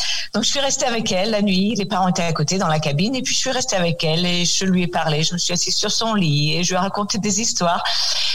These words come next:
jusqu'à temps qu'elle finisse par s'endormir. Et le lendemain matin, la maman est venue me voir en me disant, « Mais dis donc, Hélène, euh,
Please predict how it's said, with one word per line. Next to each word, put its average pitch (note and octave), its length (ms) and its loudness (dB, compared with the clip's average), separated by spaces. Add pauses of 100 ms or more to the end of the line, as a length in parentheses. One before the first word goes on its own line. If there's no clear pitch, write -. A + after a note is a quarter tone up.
jusqu'à C#4+ 320 0
temps C4+ 140 -2
qu'elle A#3+ 120 -2
finisse A3 300 0
par F3 160 0
s'endormir. F3+ 680 2 (680)
Et A#3+ 220 0
le C4+ 120 0
lendemain D4 360 2
matin, A#3+ 400 2
la G#3 120 2
maman A#3 260 0
est C#4+ 80 0
venue G#3 220 2
me G#3 60 2
voir G#3 320 2
en F#3+ 60 2
me F#3 60 4
disant, « F3+ 380 0 (360)
Mais G3 60 0
dis G3+ 140 0
donc, G#3+ 280 0
Hélène, G#3+ 300 0
euh, F3+ 300 4